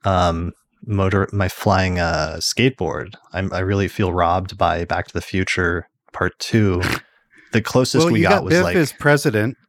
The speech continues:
Speaker 1: <laughs> We did, that's true. We got Biff as president. We got, like, roving for a little bit before the pandemic, like, scooter gangs with, like,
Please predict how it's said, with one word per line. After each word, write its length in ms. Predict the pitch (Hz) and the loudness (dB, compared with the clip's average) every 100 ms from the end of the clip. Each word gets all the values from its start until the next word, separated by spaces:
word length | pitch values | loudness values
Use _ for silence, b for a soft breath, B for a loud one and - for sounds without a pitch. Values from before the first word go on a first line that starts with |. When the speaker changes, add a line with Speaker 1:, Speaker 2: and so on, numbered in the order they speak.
| _ _ _ - | _ _ _ -2
Speaker 1:
<laughs> 220 | 120 101 | 0 2
We 180 | 131 120 | 6 6
did, 160 | 117 113 | 6 4
that's 180 | 98 - | 2 2
true. 140 | 107 | 0
We 40 | 92 | 2
got 140 | 101 | 0
Biff 140 | 127 | 4
as 140 | 139 117 | 4 2
president. 380 | - 117 113 104 | 0 0 0 -2
We 80 | |
got, 160 | 98 - | 0 -2
like, 140 | 98 | -2
roving 720 | 98 98 104 101 101 98 92 90 B B B | -2 2 2 2 0 0 -2 -6 B B B
for 180 | - 101 | -6 0
a 20 | |
little 200 | 95 120 | 2 4
bit 180 | 98 92 | 2 0
before 240 | 92 - 95 | -4 -6 -4
the 80 | 95 | -6
pandemic, 760 | - 92 92 95 95 92 - | -6 -4 0 2 2 -2 -2
like, 160 | 92 - | -4 -4
scooter 460 | - - 117 110 | -6 0 2 2
gangs 460 | 95 90 80 90 90 | 0 -2 -4 -6 -8
with, 120 | 98 | -4
like, 160 | 90 | -6